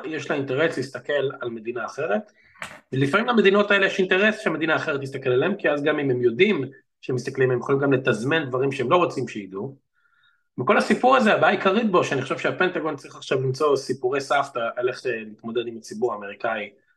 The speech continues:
על כל נגזרותיו, וה-survivalist שלהם והפרנואיד שלהם, זה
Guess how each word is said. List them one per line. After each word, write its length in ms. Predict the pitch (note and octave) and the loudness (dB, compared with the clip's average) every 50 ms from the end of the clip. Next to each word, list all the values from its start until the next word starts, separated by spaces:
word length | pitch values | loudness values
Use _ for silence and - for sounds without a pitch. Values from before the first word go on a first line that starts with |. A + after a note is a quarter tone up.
| _ _ _ | _ _ _
על 100 | - - | -4 -2
כל 180 | - - D3 D3 | 0 2 2 4
נגזרותיו, 720 | C#3 B2+ A2 - - G#2+ G#2 G#2+ G#2+ - C#3 C3+ C3+ B2+ A2+ G#2+ | 4 4 4 2 0 0 0 0 0 2 4 4 4 4 2 0
וה-survivalist 1600 | A2+ A#2 A2 G#2 G#2 G#2 G#2+ - - A2+ G#2+ G2+ G2 F#2+ F#2 F2+ - - - A#2 - A#2+ B2 C3+ B2 B2 B2+ B2 B2 B2+ B2+ - | 0 0 0 0 0 -2 -2 -2 -2 -2 0 0 -2 -2 -4 -6 -4 -2 -2 0 2 2 2 4 4 4 4 4 4 2 0 -4
שלהם 520 | - - B2 B2 A#2 A#2 A#2 A#2 A#2 A2 | -10 -6 -4 -4 -2 -2 -4 -4 -4 -4
והפרנואיד 1160 | G#2+ G#2 G2 F#2+ F#2+ F#2 - - - _ _ _ _ _ - G#2+ G#2 A2 A2+ C3 D3+ E3+ E3+ - | -4 -2 -2 -2 -4 -6 -8 -10 -16 _ _ _ _ _ -2 0 2 2 4 4 4 4 2 2
שלהם, 400 | - F3 F3 F3+ F#3 G3 G3+ G3 - - _ _ _ _ _ _ _ _ _ _ _ _ _ - | 4 4 4 6 6 4 4 2 -2 -8 _ _ _ _ _ _ _ _ _ _ _ _ _ -6
זה 540 | B2 A#2+ B2+ A#2+ A#2 A#2 A2 G#2+ G#2 G#2 | 0 4 6 6 6 6 4 2 0 0